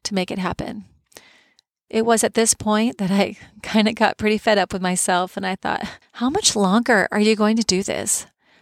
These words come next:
To talk about it, to think about it, to explore it, to research it, to take classes on stuff like this? How much longer? I mean, come on, decide already.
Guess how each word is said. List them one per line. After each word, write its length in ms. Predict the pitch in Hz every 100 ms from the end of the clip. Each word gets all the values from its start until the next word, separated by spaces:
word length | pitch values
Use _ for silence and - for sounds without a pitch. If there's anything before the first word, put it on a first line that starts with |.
| -
To 100 | 220
talk 340 | - - 196
about 300 | 202 208 202
it, 280 | 214 214 -
to 100 | - -
think 200 | 196 208
about 320 | 202 208 208
it, 300 | 208 208 - - - - -
to 80 | 220
explore 560 | - - 196 190 202
it, 260 | 208 214 - _ _ _ _
to 120 | -
research 640 | - 190 196 - 220 220 -
it, 240 | 226 233 -
to 100 | -
take 220 | - 214 -
classes 560 | - 175 202 - 233
on 160 | 233 233
stuff 260 | - 233
like 220 | 247 240 -
this? 320 | 247 240 - - - _
How 160 | -
much 220 | 254 294 226
longer? 720 | 214 247 269 247 196 185 - _ _ _ -
I 100 | 269
mean, 240 | 277 254
come 240 | - 247
on, 260 | 254 294 320
decide 480 | 233 220 - 285 339
already. 540 | 294 247 220 202 170